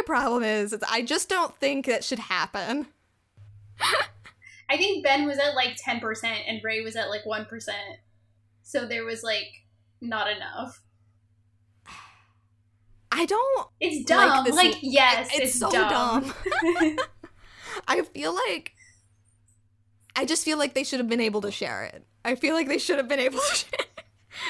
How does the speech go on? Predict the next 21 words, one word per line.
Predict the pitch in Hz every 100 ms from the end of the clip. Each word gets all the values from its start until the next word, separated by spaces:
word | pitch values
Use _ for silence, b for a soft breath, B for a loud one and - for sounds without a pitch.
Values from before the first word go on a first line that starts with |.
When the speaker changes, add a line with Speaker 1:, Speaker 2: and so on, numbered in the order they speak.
| -
Speaker 1:
Is | 330
this | 349
like | 403
the | 403
Titanic? | 403 349 339 247 240 254
Like, | 254 233
there | 269
was | 294
totally | - 339 381 427
room | 359 320 359 339
for | 330
both | 254 254 330 -
of | 311 254
you. | 240 226 233 - -
Speaker 2:
Yeah, | 254 269 247 226 214 220
it | 220
is | 208 -
like | 587
the | -
Titanic. | - - - - 104 113 - _ _ _ - - - 254 254 254 214 208
Speaker 1:
<sighs> | -